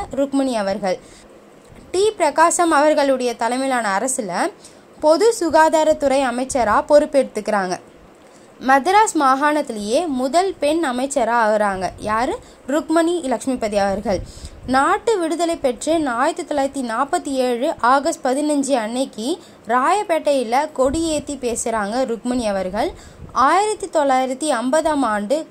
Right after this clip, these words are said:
காமராஜர் கிட்ட பேசிட்டு இருக்கும் பொழுது, "நம்ம எல்லாருமே சுதந்திரத்துக்காக பாடுபட்டோம், சிறைக்கெல்லாம் போயிருக்கோம்.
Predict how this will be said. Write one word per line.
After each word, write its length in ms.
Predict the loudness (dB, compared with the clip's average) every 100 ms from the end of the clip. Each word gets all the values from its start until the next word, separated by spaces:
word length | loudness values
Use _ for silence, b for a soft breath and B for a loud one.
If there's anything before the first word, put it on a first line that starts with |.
| -2
காமராஜர் 640 | 0 2 2 2 2 0
கிட்ட 220 | -2 -6 -6
பேசிட்டு 360 | -4 -4 -4
இருக்கும் 300 | -8 -6 -4
பொழுது, 480 | -2 -4 -2 -2 -2 B B B -4
"நம்ம 200 | 0 2
எல்லாருமே 640 | 0 2 2 2 2 -2
சுதந்திரத்துக்காக 920 | -2 0 0 2 0 0 0 0 0 0
பாடுபட்டோம், 760 | 0 2 2 -2 -2 -2 -2 -4 B -10 -4
சிறைக்கெல்லாம் 580 | -2 -2 -2 0 0 0
போயிருக்கோம். 600 | -2 0 -2 -4 -4 -6